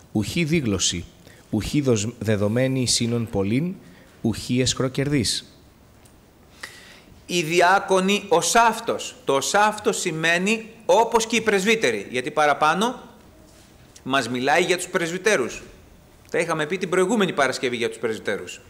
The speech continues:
Speaker 2: Αλλά και οι διάκονοι ως αυτός θα πρέπει να έχουν δηλαδή χαρακτηριστικά ανάλογα με εκείνα των πρεσβυτέρων. Και διευκρινίζει στη συνέχεια ο Παύλος λέγοντας,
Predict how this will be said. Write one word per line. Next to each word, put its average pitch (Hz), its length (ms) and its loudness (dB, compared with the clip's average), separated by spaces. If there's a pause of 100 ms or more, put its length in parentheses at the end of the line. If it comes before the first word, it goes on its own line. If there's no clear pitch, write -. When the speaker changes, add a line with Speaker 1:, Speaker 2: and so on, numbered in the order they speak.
(380)
Speaker 2:
Αλλά 170 260 4
και 175 200 0
οι 170 60 0
διάκονοι 175 760 2 (540)
ως 190 260 2
αυτός 269 580 0 (260)
θα 165 200 0
πρέπει 226 260 0
να 208 140 2
έχουν 233 220 0
δηλαδή 190 300 2
χαρακτηριστικά 185 1200 0 (800)
ανάλογα 165 640 4
με 139 120 0
εκείνα 208 500 -2
των 233 120 -2
πρεσβυτέρων. 220 640 2 (640)
Και 247 120 -6
διευκρινίζει 220 720 0 (540)
στη - 160 -10
συνέχεια 139 360 -2
ο 135 40 -2
Παύλος 185 320 2
λέγοντας, 110 500 -2